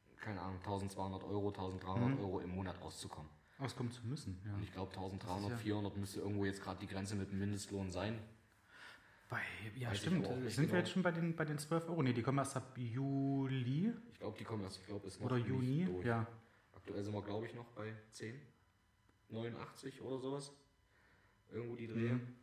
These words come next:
Speaker 1: Und wenn man sich das ausrechnet, ja, da bleibt nicht
Speaker 2: Da
Speaker 1: viel
Speaker 2: bleibt
Speaker 1: mehr
Speaker 2: nicht viel
Speaker 1: übrig.
Speaker 2: über, ja.
Speaker 1: Und dann musst du dir halt zu, und da ist dann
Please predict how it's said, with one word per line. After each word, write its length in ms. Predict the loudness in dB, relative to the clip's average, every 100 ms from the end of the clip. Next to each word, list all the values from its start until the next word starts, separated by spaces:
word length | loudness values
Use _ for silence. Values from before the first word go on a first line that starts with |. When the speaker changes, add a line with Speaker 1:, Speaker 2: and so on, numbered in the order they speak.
| -18 -10
Speaker 1:
Und 80 |
wenn 80 | -8
man 80 | -6
sich 120 | -8
das 140 | -8 -8
ausrechnet, 480 | -8 -6 -8 -8 -6
ja, 80 | -4
da 80 | -4
bleibt 260 | -6 -6
nicht 140 | -8 -6
Speaker 2:
Da 40 |
Speaker 1:
viel 120 | -4
Speaker 2:
bleibt 140 | -2 0
Speaker 1:
mehr 60 | 0
Speaker 2:
nicht 120 | 0
viel 100 | 2
Speaker 1:
übrig. 120 | 4
Speaker 2:
über, 120 | 4
ja. 160 | 2 0 -4 -14 _
Speaker 1:
Und 240 | -12 -8 -6
dann 160 | -4
musst 180 | -6 -4
du 120 | -4 -2
dir 180 | -2
halt 160 | -2 -4
zu, 240 | -4 -4
und 260 | -2 -2 0
da 200 | 0 0
ist 120 | 0
dann 180 | -2 -4